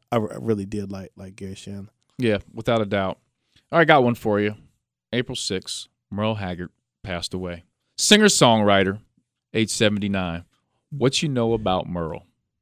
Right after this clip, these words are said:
Speaker 1: Well, I know that Pancho and Lefty is one of the greatest country music songs of all time.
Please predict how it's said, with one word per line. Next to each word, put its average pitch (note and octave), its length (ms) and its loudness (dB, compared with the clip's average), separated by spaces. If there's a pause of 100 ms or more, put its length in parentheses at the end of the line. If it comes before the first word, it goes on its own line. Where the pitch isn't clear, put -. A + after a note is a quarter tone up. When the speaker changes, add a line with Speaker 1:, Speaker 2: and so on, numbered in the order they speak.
(380)
Speaker 1:
Well, D3+ 160 8
I D3+ 80 10
know D3+ 280 10
that C3 320 0
Pancho D#3+ 420 4
and C3+ 120 2
Lefty B2+ 460 0 (380)
is B2 100 0
one C3 180 6
of B2+ 60 2
the B2 80 2
greatest B2+ 680 6 (680)
country C3+ 320 2
music B2 320 4
songs A2+ 340 -2
of A2 80 -4
all G#2+ 180 -2
time. G#2+ 380 -6